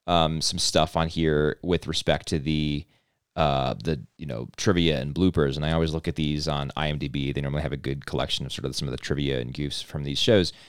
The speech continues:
And there's this, this one part that com-, comes up. We, remember we saw a couple episodes ago, we saw the whole, um, "I'm in the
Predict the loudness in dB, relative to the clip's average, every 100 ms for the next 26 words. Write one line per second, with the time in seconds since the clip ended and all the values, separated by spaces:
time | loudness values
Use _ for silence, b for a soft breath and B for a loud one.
0 | b b b 4 6 6 4 2 6 6
1 | 6 4 2 -2 _ -4 0 2 4 2
2 | 4 2 2 0 0 4 4 4 2 2
3 | 4 4 4 6 6 6 2 4 4 4
4 | 0 0 2 2 4 4 4 4 2 2
5 | 2 0 -2 -4 -8 B B B B 0
6 | 2 4 2 -4 -10 -10